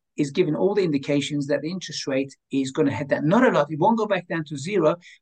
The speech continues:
but it certainly will, will shave off about a percent next year. That in itself is a fuel for the market.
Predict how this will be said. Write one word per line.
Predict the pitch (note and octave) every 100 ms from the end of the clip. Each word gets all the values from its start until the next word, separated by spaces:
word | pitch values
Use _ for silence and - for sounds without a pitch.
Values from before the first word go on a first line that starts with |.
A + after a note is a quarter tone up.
| -
but | -
it | -
certainly | - A#3 E3+
will, | C#3+ D3 D#3+ F3
will | D#3
shave | C#3+ - D#3+
off | C#3+ C3
about | D3+ E3+ E3
a |
percent | C#3 C3+ - D3+ C3+ A#2+ - _ _ _ _ -
next | C#3 C#3 - -
year. | C3+ A2+ - _ _ -
That | E3 -
in | F#3
itself | D#3+ - - F#2+ - - _ -
is | C3+ C3+
a | A#2
fuel | - - D#3+ C3 C3 C#3
for | -
the | B2+
market. | A#2 G#2 -